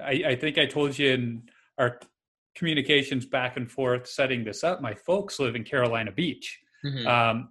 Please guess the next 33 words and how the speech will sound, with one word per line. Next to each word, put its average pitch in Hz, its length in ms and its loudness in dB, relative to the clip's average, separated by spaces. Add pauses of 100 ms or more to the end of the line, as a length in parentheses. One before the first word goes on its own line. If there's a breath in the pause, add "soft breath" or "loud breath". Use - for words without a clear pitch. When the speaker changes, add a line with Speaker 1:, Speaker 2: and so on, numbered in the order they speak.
Speaker 1:
and 127 540 4 (220)
for 151 140 2
a 127 80 4
long 113 220 2
time, 120 320 -4 (200)
well, 110 120 -4
I 104 80 -4
should 110 240 -12
say 120 120 -6
for 120 140 -8
a 113 40 -2
long 110 220 -2
time, 107 200 -8
they've 107 140 -8
only 117 160 -2
been 113 200 -2
there 110 180 0
maybe 107 420 -8
eight 135 180 0
years, 139 480 2 (360 soft breath)
uh, 123 180 6
but 131 220 2
for 139 140 2
a 120 40 2
number 143 300 2
of 117 80 4
years, 117 360 -2
they 123 220 4
were 120 400 2 (360 soft breath)
a 117 100 0
part 127 280 2
of 123 80 -2
the 113 100 -4